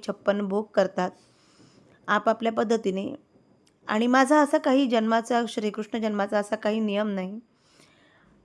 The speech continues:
ज्यावेळेस जसं शक्य होईल, ज्यावेळेस जसा वेळ मिळेल त्या वेळेनुसार मी,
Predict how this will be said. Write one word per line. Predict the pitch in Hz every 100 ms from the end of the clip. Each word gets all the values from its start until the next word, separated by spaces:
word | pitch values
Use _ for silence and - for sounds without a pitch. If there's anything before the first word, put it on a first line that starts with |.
| 185
ज्यावेळेस | 190 202 247 240 254
जसं | - 196 185 - 269
शक्य | - 214 -
होईल, | 185 185 196 214 _ _ _ _ _ _ -
ज्यावेळेस | 202 196 214 208
जसा | 202 196 226
वेळ | 190 185 214 247
मिळेल | 240 202 185 214 _ _ _
त्या | 220 214
वेळेनुसार | 202 190 208 240 226 - 247 285 - _ _ _ _ -
मी, | 220 220 226 226 226